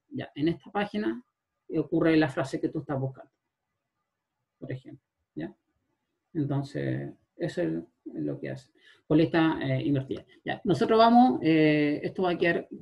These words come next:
como material de lectura, eh, y lo vamos a estudiar la próxima clase, la sección tres de este documento que se llama Compresses Suffix Array for Text.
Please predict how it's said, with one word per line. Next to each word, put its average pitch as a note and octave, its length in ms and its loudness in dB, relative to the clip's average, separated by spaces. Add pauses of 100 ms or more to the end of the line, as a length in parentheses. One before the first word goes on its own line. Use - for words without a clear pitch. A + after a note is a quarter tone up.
(140)
como D3 340 6
material C#3+ 300 2
de C#3+ 100 2
lectura, F3 420 -2 (1120)
eh, C3+ 240 2
y D3+ 80 4
lo D3 80 6
vamos D3+ 340 2
a D3+ 60 -2
estudiar C3+ 320 0
la C#3+ 100 -2
próxima C#3+ 340 -4
clase, G3 420 -4 (240)
la D#3+ 120 0
sección E3 480 0
tres G3+ 280 2
de G3+ 80 4
este G3 160 2
documento E3+ 420 2
que C3+ 60 -2
se D#3+ 140 -4
llama D3 200 2
Compresses G3+ 720 -4
Suffix - 540 -8
Array D3+ 300 -6 (640)
for C#3+ 260 -2
Text. - 460 -18